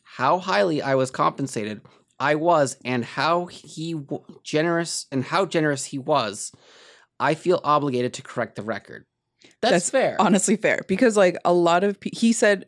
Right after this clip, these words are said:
Speaker 2: "No, I'm not coming back. Sorry. Things didn't work out." And Randy Pitchford basically went on Twitter and was like,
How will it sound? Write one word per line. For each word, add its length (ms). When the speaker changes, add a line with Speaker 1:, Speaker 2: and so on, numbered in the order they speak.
Speaker 2:
"No, 340
I'm 160
not 300
coming 300
back. 380
Sorry. 580
Things 260
didn't 220
work 200
out." 400
And 160
Randy 240
Pitchford 400
basically 340
went 200
on 80
Twitter 320
and 100
was 140
like, 260